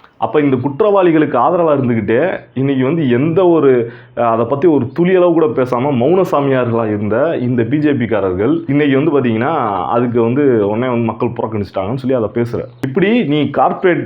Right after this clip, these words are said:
வளர்ச்சி திட்டங்களால எவ்வளோ நிலங்களையும் விவசாய நிலங்களையும் அழிச்சிருக்க, எவ்வளோ பேர்த்த வந்து கொடூரமா வந்து சித்திரவதை பண்ணியிருக்க விவசாயிகளை, மூன்று வேளாண் சட்டங்களை வந்து எதிர்த்து போராடின விவசாயிகளை எழுநூறு பேர்த்த வந்து கொன்றிருக்கிற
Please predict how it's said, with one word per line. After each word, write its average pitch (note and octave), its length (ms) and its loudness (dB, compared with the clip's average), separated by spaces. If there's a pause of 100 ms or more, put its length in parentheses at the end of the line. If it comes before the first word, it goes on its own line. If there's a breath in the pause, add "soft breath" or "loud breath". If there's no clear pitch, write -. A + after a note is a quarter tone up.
வளர்ச்சி D#3 400 0
திட்டங்களால B2 720 0 (280)
எவ்வளோ C#3 400 2
நிலங்களையும் C3+ 640 2
விவசாய C#3+ 400 0
நிலங்களையும் A#2 600 0
அழிச்சிருக்க, A#2 460 0 (140)
எவ்வளோ B2+ 300 2 (100)
பேர்த்த C#3 300 0
வந்து B2+ 160 0
கொடூரமா C#3+ 560 0
வந்து A#2+ 180 0
சித்திரவதை C3 480 0
பண்ணியிருக்க G2 380 -2 (100)
விவசாயிகளை, A2+ 540 -2 (260 loud breath)
மூன்று F3 380 2
வேளாண் E3 360 2
சட்டங்களை C#3 500 0
வந்து C#3 180 2
எதிர்த்து D3+ 340 0
போராடின B2+ 440 0
விவசாயிகளை C3 280 0 (240)
எழுநூறு C#3+ 380 2
பேர்த்த D3 280 2
வந்து C3 220 0
கொன்றிருக்கிற C#3 480 0